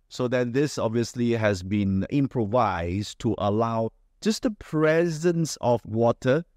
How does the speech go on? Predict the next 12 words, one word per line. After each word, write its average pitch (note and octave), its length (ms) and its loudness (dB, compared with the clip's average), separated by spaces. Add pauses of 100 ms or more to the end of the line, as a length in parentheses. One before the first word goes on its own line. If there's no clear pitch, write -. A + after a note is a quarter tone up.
(120)
at G#2+ 180 0
a G#2+ 140 2
certain A#2+ 760 0 (320)
direction. F#2+ 640 0 (380)
But G2 120 0
as G2 280 0
you G2 80 0
know, D3+ 400 0 (400)
originally, G2+ 1400 0 (320)
the G2 120 -2
formula A2+ 720 0
specifies C3 1200 -2